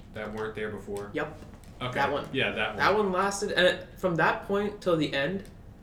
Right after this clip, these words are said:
Speaker 2: I think was good, and everything before that was kinda just
Speaker 1: Eh.
Speaker 2: all right. It was just
Speaker 1: Yeah.
Speaker 2: all right, a little cheesy, a little weird,
Speaker 1: Yeah.
Speaker 2: little, yeah. But s-, I mean, even just that part being good,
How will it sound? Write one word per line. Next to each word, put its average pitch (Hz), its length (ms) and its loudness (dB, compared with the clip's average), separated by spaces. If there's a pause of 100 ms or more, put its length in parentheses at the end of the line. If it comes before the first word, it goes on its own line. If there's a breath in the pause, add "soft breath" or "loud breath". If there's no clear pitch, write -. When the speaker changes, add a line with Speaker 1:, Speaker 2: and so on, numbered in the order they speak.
(120)
Speaker 2:
I 151 80 0
think 151 200 -2
was 131 180 -2
good, 147 460 0
and 147 80 0
everything 156 360 2
before 147 360 -2
that 139 200 2
was - 220 -4
kinda 135 320 -6
just 127 240 -10
Speaker 1:
Eh. 120 100 -2
Speaker 2:
all 135 100 0
right. 127 300 -4
It 147 100 -4
was 147 140 0
just 123 160 0
Speaker 1:
Yeah. 170 60 4
Speaker 2:
all 170 80 2
right, 165 200 6
a - 20 -2
little 165 220 4
cheesy, 147 320 0
a 143 60 4
little 135 160 6
weird, 135 320 -2 (120)
Speaker 1:
Yeah. 110 220 -6 (300)
Speaker 2:
little, 135 320 -6 (500)
yeah. 143 180 -6 (320)
But 147 220 2
s-, - 280 -12 (280)
I - 80 4
mean, 202 260 4
even 220 340 0
just 175 220 -4
that 180 300 2
part 170 260 0
being 156 240 0
good, 143 340 0